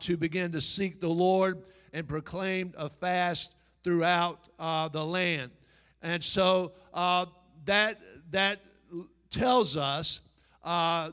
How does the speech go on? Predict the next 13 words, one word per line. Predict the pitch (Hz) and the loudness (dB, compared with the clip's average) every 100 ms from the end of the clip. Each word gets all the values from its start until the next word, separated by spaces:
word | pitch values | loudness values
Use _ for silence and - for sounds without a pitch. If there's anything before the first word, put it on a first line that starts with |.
| 160 | -2
that | 175 175 175 - | 2 2 0 -8
the | 160 165 | -6 -4
problem, | - 226 254 233 160 156 170 175 - _ _ _ - | -2 2 4 2 0 -2 -4 -8 -16 _ _ _ -2
uh, | 175 165 | 2 2
has | 160 165 139 | 2 0 -2
been | 185 180 | -2 0
identified. | 175 160 196 185 - 135 143 151 156 | 0 0 -2 -2 -4 -4 -2 -2 -4
The | 156 185 | -6 -4
enemy | 196 240 214 170 170 175 | 0 2 2 0 0 0
is | 160 147 | -2 0
on | 180 196 | 0 0
their | 190 180 | 0 2
way. | 151 131 143 | 0 0 -4